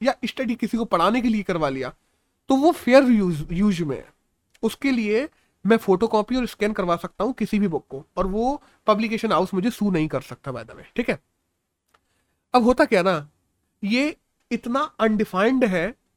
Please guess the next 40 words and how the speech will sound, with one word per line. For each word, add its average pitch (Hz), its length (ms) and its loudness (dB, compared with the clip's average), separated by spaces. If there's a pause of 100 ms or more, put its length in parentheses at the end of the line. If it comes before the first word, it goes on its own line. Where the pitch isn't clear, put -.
(220)
कि 240 160 -2
स्टडी 226 280 0
पर्पस 226 480 0 (100)
और, 202 160 4
अ, 185 80 -10 (600)
रिसर्च 220 340 -2
पर्पस 214 420 -2
क्या 214 120 6
होंगे 185 360 0 (680)
कि 247 60 0
ये 262 140 2
जो 277 100 4
बच्चे 214 360 2
जो 269 100 2
फोटोकॉपी 226 460 0
करवा 226 240 2
लेते 190 240 0
हैं 175 60 -2
ना 226 220 -2 (180)
अलग-अलग, 196 340 4
अलग-अलग 185 420 2 (120)
बहुत 170 380 0
सारे 180 460 4 (280)
जो 175 220 0
बुक्स 180 340 -4
हैं, 170 180 0
किसी 254 280 2
भी 277 60 4
बुक 247 140 -4
की 233 80 -6
फोटोकॉपी 185 300 0
करवा 175 200 0
लेते 165 220 -2
हैं 175 60 2
और 160 60 4
आपस 156 240 -2
में 165 80 -8
बांट 147 200 -6
लेते 131 200 -12
हैं, 196 100 -10